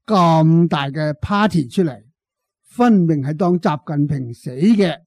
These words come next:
哈！因為林鄭呢，作為特首，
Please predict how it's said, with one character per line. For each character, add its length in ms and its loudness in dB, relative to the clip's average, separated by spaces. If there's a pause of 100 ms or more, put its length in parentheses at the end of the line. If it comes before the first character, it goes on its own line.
(380)
哈！ 380 -4 (840)
因 160 0
為 80 2
林 100 2 (260)
鄭 320 0
呢， 200 2
作 200 -2
為 200 -14
特 160 -4
首， 540 -2